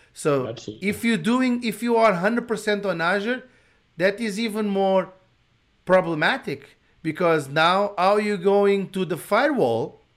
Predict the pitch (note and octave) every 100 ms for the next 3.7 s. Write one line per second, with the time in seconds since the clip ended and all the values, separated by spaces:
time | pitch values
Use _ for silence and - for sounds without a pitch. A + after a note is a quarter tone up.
0 | _ A#2+ B2 B2 D#3+ - _ - D3+ F3+
1 | F3+ F3+ E3+ E3 E3 F3 - F3+ E3 -
2 | E3 D#3 D#3 D3 F3 D#3 G#2+ F#2+ - _
3 | _ _ _ _ C#3+ C#3 C#3+